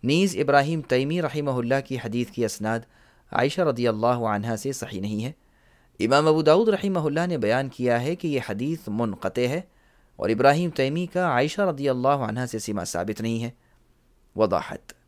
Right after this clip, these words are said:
بیوی کو ہاتھ لگانے سے وضو نہیں ٹوٹتا۔ بخاری اور مسلم میں عائشہ رضی اللہ عنہا سے روایت ہے کہ میں رسول اللہ صلی اللہ علیہ وسلم کے آگے لیٹی ہوئی تھی اور میرے پاؤں آپ کے قبلے کی طرف ہوتے تھے۔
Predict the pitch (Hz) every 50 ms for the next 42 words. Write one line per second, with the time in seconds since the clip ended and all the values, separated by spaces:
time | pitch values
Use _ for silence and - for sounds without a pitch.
0 | _ _ _ _ _ _ _ _ _ _ - 113 135 147 175 190 233 254 247 -
1 | 214 214 220 190 120 127 139 156 156 - 117 113 117 120 131 156 160 151 - 135
2 | 120 120 117 151 156 127 123 123 139 131 - - 90 73 - - 78 69 - -
3 | _ _ _ _ _ _ _ _ _ _ _ _ _ _ _ - 120 113 - 147
4 | 151 185 247 269 226 156 127 123 - - 190 185 165 165 185 180 135 123 120 -
5 | 120 107 107 107 110 107 98 95 104 120 120 110 104 104 107 113 107 - 87 -
6 | 76 - - 98 107 117 117 - - 143 165 175 - _ _ _ _ _ _ _
7 | _ _ - 127 135 160 208 220 202 - - 175 165 156 156 165 170 - - 135
8 | 127 120 117 120 123 117 107 104 - - 90 95 120 135 127 - 139 - 113 117
9 | 120 120 143 160 147 113 120 143 139 - 156 143 107 78 85 98 95 - - 139
10 | 165 - _ _ _ _ _ _ _ _ - 87 98 120 139 156 160 156 - -
11 | 135 139 151 170 180 175 - 127 127 139 - - - 151 147 - - 110 104 113
12 | 123 123 - 117 104 - 85 90 95 - - 120 113 131 123 - - 131